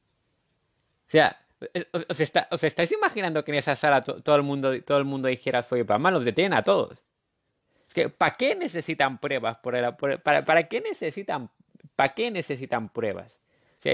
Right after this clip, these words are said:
esos policías, esos <laughs> policías detienen a la gente sin pruebas. Le, les di-, le, le, le dice un tipo que, que es Batman y lo detienen ahí porque sí. Es, es curiosísimo. De, de lo mejor de la película claramente es el, es el tema de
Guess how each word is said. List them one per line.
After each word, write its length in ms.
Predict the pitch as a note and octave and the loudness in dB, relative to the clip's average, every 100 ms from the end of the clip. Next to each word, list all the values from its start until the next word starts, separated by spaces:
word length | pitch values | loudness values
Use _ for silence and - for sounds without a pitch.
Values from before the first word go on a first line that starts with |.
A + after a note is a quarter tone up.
| D3+ | 0
esos 240 | F3+ C4 C4+ | 4 4 4
policías, 680 | A3 E3+ - F#3 D4 G#4 - | 4 4 4 2 0 -2 -4
esos 260 | E3 B3+ | 0 0
<laughs> 100 | - | 2
policías 540 | G#3+ E3+ - - - - - - - _ A#3+ - | 4 4 0 -4 -4 -6 -20 -16 -16 _ -10 0
detienen 260 | D#3 G3 A#3+ | 4 6 4
a 20 | |
la 80 | F#3+ | 4
gente 260 | F#3 B3 | 2 0
sin 180 | A3 - | -2 -2
pruebas. 360 | - G#3 D#3 B2+ | -2 0 2 0
Le, 120 | C#3 | 0
les 140 | D3+ | 0
di-, 160 | D#3+ F#3 | 0 -4
le, 140 | - - | -6 -2
le, 140 | E3+ | -2
le 180 | F3 E3+ | 2 2
dice 180 | F#3+ D4+ | 2 -2
un 120 | A#3+ | -4
tipo 300 | B3+ A3+ D#3+ | -4 -2 -2
que, 240 | D3+ D#3 - | 0 -2 2
que 140 | G#3 | 4
es 100 | F3 | 4
Batman 360 | A3 A3 A#3 G#3 | 4 2 0 4
y 40 | |
lo 60 | E3 | 4
detienen 340 | C#3+ F#3 F#3 | 4 2 0
ahí 100 | E3+ | 0
porque 340 | F#3+ D#3+ A#2+ | -2 0 -2
sí. 280 | A2+ D3+ G#2 - | -2 -4 -6 -10
Es, 220 | - B2+ - | -18 -14 -8
es 180 | C3 - | -8 -4
curiosísimo. 800 | D#3 C3 B2 C3+ B2 G2+ F#2 - _ _ _ _ _ _ _ _ _ _ _ | -2 0 0 -2 -6 -8 -12 -18 _ _ _ _ _ _ _ _ _ _ _
De, 280 | - D#3 F3+ | -2 4 4
de 120 | E3 | 6
lo 100 | F3 | 4
mejor 220 | F3 F3 | 4 4
de 60 | A#3 | 4
la 140 | B3 | 4
película 300 | - G3+ A#3 | 2 2 2
claramente 500 | - G3 F3+ F3 E3+ | 4 2 2 -2 -4
es 160 | G3+ - | -6 -2
el, 680 | D#3 C3+ A#2 A2 G#2 G2 A2 - | -2 0 0 -2 -8 -12 -14 -8
es 120 | C3+ | 0
el 140 | D#3 | 2
tema 260 | - D3 E3 | 2 2 2
de 580 | C#3+ A#2+ G#2+ G2 F#2 | 2 0 0 -4 -8